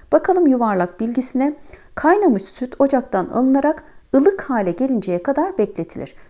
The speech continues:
Biraz önce söylediğim gibi onu ılık hale getirene kadar bekletmemizin asıl amacı içine fermantasyon için ekleyeceğimiz yoğurt bakterilerinin, yani laktik asit bakterilerinin, e, enzimlerinin iyi çalışabilmesi,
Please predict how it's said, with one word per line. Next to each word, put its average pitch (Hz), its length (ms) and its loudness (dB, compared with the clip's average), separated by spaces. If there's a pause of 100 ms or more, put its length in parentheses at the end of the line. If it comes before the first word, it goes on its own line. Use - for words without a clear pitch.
(140)
Biraz 339 240 2
önce 254 220 -2
söylediğim 214 560 -2
gibi 156 260 -6 (320)
onu 302 280 4
ılık 320 320 0
hale 254 420 2 (420)
getirene 254 480 0
kadar 196 360 -2
bekletmemizin 240 800 -2
asıl 247 320 -4
amacı 190 540 -4 (340)
içine 269 520 0
fermantasyon 233 800 -2
için - 300 -4
ekleyeceğimiz 240 760 -2 (300)
yoğurt 269 360 0
bakterilerinin, 170 720 -4
yani 214 320 -2
laktik 233 320 -2
asit - 320 -8
bakterilerinin, 226 800 -2 (340)
e, 190 60 2
enzimlerinin 269 920 2
iyi 302 180 0
çalışabilmesi, 190 920 -6